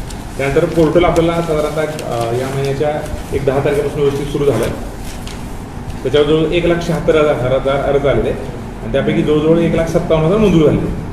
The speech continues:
आणि ती एकदम, अ, डेली रोज पंचवीस तीस हजाराचा आपला डिस्पोजल सुरू आहे. आणि साधारणतः मला वाटतं ह्या महिन्याच्या एंडला, साधारणतः एक तीस तारखेला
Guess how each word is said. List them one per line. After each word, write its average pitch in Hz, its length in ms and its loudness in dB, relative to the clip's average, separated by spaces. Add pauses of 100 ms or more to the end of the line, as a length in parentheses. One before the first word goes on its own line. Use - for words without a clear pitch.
(300)
आणि 113 120 -6
ती 160 80 2
एकदम, 175 300 -2 (140)
अ, 151 60 -4
डेली 147 320 4
रोज 160 220 2
पंचवीस 143 520 -4
तीस 156 120 0
हजाराचा 147 240 -2
आपला 143 300 0
डिस्पोजल 139 380 0
सुरू 147 220 2
आहे. - 540 0 (340)
आणि 147 360 -2
साधारणतः 147 300 0
मला 147 80 -2
वाटतं 143 180 -2
ह्या 143 120 -2
महिन्याच्या 147 340 0
एंडला, 151 260 2
साधारणतः 120 520 -4
एक - 260 -4
तीस 156 160 -4
तारखेला 147 560 -4